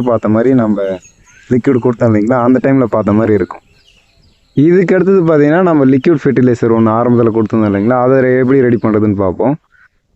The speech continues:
இந்த லிக்விட் ரெடி பண்றது பார்த்தீங்கன்னா ஒரு ரெண்டே ரெண்டு கத்தாழை பீஸ் எடுத்துப்போம். அந்த ஃபுல்லா அந்த இலை மாதிரி இருக்கு இல்லைங்களா, அது ரெண்டு ஒரு பீஸ் எடுத்துக்கிட்டு இதுலேருந்து அந்த லிக்விட், அதாவது இது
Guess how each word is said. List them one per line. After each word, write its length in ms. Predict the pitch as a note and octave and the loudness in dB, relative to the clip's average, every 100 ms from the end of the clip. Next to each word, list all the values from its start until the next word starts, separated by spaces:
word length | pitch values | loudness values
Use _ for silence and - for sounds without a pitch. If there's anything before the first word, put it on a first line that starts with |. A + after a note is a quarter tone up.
| _ | _
இந்த 120 | A2+ A#2+ | 0 0
லிக்விட் 320 | C3+ F#3 E3+ D3+ | 2 2 2 2
ரெடி 120 | D#3 D3+ | 0 2
பண்றது 240 | C#3 C3 | 2 2
பார்த்தீங்கன்னா 340 | B2 A#2+ E3 E3 | 2 2 0 2
ஒரு 60 | C3+ | 2
ரெண்டே 160 | C#3+ D3+ | 2 2
ரெண்டு 160 | C#3+ B2+ | 0 0
கத்தாழை 300 | B2 B2 C#3+ A#2+ C3+ | -2 0 0 0 -2
பீஸ் 180 | B2+ A#2+ | 0 -2
எடுத்துப்போம். 380 | G2+ G2+ G#2 - _ - | -2 -4 -4 -8 _ -4
அந்த 120 | G#2+ G2+ | -4 -2
ஃபுல்லா 260 | B2 B2 B2+ | 0 0 2
அந்த 120 | A#2 A2 A2 | 2 2 2
இலை 140 | A#2 | 2
மாதிரி 180 | A2+ A2 G2+ | 2 0 0
இருக்கு 160 | G2 | -2
இல்லைங்களா, 260 | G2 G#2 A2+ | -2 -2 0
அது 120 | G#2 G#2 | 0 0
ரெண்டு 180 | G#2 G#2 | 2 0
ஒரு 100 | G2+ G#2 | 0 0
பீஸ் 180 | A2+ A2 | -2 -2
எடுத்துக்கிட்டு 420 | G2 - F2+ C3 E3 _ _ - - _ _ _ _ _ _ | -4 -6 -4 -4 -4 _ _ -20 -20 _ _ _ _ _ _
இதுலேருந்து 400 | C3 D3+ D3+ E3+ | 0 2 2 2
அந்த 140 | E3+ C#3 | 2 2
லிக்விட், 280 | B2 C#3 B2 | 0 0 0
அதாவது 240 | A#2+ C#3 | 2 2
இது 100 | C#3 | 2